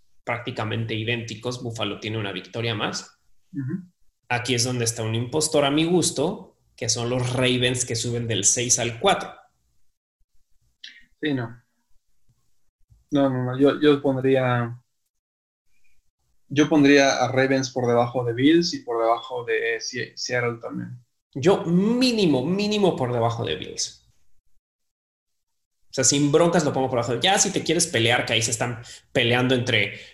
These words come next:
Speaker 1: Green Bay, Seahawks y Ravens, va, está bien, récord es idéntico, pero no está por encima de Bills, mínimo tanto por matemáticas como por lo que siento que han demostrado.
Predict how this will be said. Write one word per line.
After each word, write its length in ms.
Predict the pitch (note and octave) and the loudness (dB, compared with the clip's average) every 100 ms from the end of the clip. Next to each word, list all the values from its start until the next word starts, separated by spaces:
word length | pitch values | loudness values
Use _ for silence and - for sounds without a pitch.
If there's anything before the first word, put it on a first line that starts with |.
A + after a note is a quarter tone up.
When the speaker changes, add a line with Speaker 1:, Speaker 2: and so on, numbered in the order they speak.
| - | -12
Speaker 1:
Green 420 | B2+ B2 B2 B2 | -2 2 2 2
Bay, 300 | B2 B2 B2 | 4 4 4
Seahawks 580 | - B2+ A#2 A#2 A#2 A2+ | 4 2 0 -2 -2 -2
y 200 | G#2 - | -4 -8
Ravens, 440 | F#2+ C3+ D3+ C#3+ C3 | -4 -2 0 0 0
va, 140 | B2+ | 0
está 220 | - D3+ | 2 2
bien, 200 | C3+ A#2 | 2 2
récord 360 | B2 C3+ D3+ B2+ | 0 2 2 4
es 160 | B2 | 2
idéntico, 560 | B2+ A2+ A2 G#2 - - | 2 0 0 -4 -10 -6
pero 180 | A#2+ A#2 | -2 0
no 120 | C3+ | 0
está 200 | B2+ A2+ | 0 -2
por 120 | A2 | -4
encima 340 | F#2+ - G2+ F#2 | -4 -2 0 0
de 80 | |
Bills, 400 | F#2 F#2 F#2+ - | 0 -2 -4 -4
mínimo 800 | - G2+ A#2+ A#2 A#2 B2+ A#2+ A2+ | -8 -4 0 0 0 0 -2 -4
tanto 320 | A2 G2 G#2 - | -8 -10 -12 -12
por 220 | G2 G#2+ | -12 -12
matemáticas 680 | G#2 A#2 C#3 E3+ G3+ G#3+ - | -6 -2 0 0 0 0 0
como 240 | A#2 F#2+ | -2 -4
por 200 | F2 E2+ | -6 -8
lo 100 | F#2 | -8
que 140 | G#2+ | -6
siento 320 | A2 A2+ A2+ A2 | -2 -2 -4 -6
que 80 | |
han 80 | G#2+ | -4
demostrado. 520 | F#2+ C#2+ - - - | -4 -4 -6 -8 -12